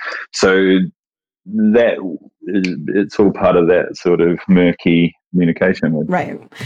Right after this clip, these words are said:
Speaker 2: How have your discussions with agency been along these lines? I mean, understanding that the type of,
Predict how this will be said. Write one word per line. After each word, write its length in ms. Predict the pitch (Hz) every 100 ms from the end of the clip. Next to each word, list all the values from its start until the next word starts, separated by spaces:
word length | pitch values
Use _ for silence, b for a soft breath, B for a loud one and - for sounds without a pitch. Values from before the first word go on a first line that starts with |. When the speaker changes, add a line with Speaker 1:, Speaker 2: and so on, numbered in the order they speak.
| B
Speaker 2:
How 180 | 226 247
have 320 | 240 226 202
your 140 | 202
discussions 600 | 185 190 - 202 214 196 190
with 320 | 196 185 -
agency 960 | - 196 190 196 - 185 170 165 160 180 175
been 240 | 214 214
along 320 | 175 160 165
these 200 | 165 165
lines? 220 | 170 175 170
I 80 |
mean, 460 | 175 170 170 165 - - - _
understanding 640 | 247 214 208 220 208 196
that 260 | 190 180 -
the 120 | 196
type 300 | 190 208 190
of, 420 | 190 180 - -